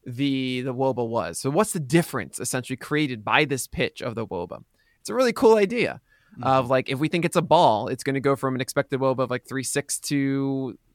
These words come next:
Speaker 1: I don't know, four ten or something, 'cause it's a one oh count to a two oh count.
Speaker 2: Mm-hmm.
Speaker 1: And there you go. It's point five, right? Uh, I mean, that's an ultra simplification, but that's essentially what it's doing. And then, oh no, we think this is gonna be a swing strike when that goes from a one oh count to a one one count.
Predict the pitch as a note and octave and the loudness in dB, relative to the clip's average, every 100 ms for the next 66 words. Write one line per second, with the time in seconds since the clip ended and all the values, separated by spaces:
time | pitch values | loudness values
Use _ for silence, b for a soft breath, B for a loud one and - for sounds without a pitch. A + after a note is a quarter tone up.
0 | _ C3+ C#3 C3 B2+ D3 C#3+ F3+ F3 B2+ | _ -8 -6 -6 -4 -2 0 -2 -2 -2
1 | - A2+ A2 A#2 A2 A#2+ A#2+ B2+ B2+ B2+ | -4 -8 -8 -8 -8 -6 -4 -2 -2 -4
2 | B2+ C3 - E3+ G#2 - E2+ - A2+ F#2 | -4 -4 0 0 0 -6 -12 -10 -10 -10
3 | F#2 _ _ - C#3 D3 D#3 D#3+ D3+ F#2+ | -16 _ _ -4 2 6 6 6 4 2
4 | - C3 A2+ F#2+ G1+ - F#2+ G2 _ b | -4 -6 -4 -6 -6 -10 -10 -10 _ b
5 | b b - A2+ C3 D3 D#3 D3 C#3 C3+ | b b -6 -4 -2 0 0 0 -2 -2
6 | - A#2+ A#2 G2+ - - G#2+ G#2 A2 B2+ | -2 -6 -6 -8 -10 -8 -6 -6 -6 -2
7 | C#3+ C3+ C#3 B2+ A#2+ A2+ - - F#2 D#2+ | -2 -2 -4 -4 -6 -6 -10 -12 -12 -14
8 | - _ _ _ _ _ _ - B2 B2 | -18 _ _ _ _ _ _ -10 -6 -4
9 | B2+ B2 B2 G3+ F3+ A#2+ A#2+ B2+ C3 B2+ | -4 -2 2 2 2 0 -2 -4 -6 -6
10 | A#2+ C#3 C3 C#3 C3+ C#3+ D3 - F#3+ A#2+ | -4 -2 0 0 -2 -4 -6 -4 -6 -6
11 | G#2+ G#2+ B2 B2 B2 A#2+ C#3 G#2+ A2+ - | -6 -4 -6 -4 -6 -8 -8 -6 -6 -6
12 | C#3 E3 D#3+ F3+ B3 B3 E3 D3+ - | -6 -6 -6 -4 -4 -6 -6 -12 -16